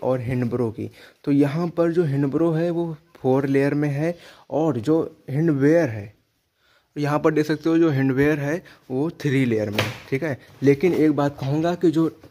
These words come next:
ये हिंडवेयर है वो काफ़ी ज़्यादा मजबूत है हिंडब्रो से, लेकिन भाई अब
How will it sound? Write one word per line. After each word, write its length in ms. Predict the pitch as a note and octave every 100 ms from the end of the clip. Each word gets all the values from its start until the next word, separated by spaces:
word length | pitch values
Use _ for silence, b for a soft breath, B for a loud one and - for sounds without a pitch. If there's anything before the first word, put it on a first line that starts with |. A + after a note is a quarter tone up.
| - - - - -
ये 180 | C3 C3+
हिंडवेयर 560 | A#2+ C3+ C#3 C#3+ D3+
है 180 | D3 E3 F3+ B B
वो 120 | C3 C3
काफ़ी 380 | C#3 C3 F3
ज़्यादा 180 | F3 E3
मजबूत 540 | D3 B2 A#2 C3+ E3 D#3
है 220 | D3+ F#3 b b b -
हिंडब्रो 380 | C#3 C3+ D3 D#3+
से, 240 | D#3+ D#3+ E3 b b
लेकिन 280 | B2 B2 D3
भाई 360 | B2 B2+ C3+ C#3 -
अब 100 | A2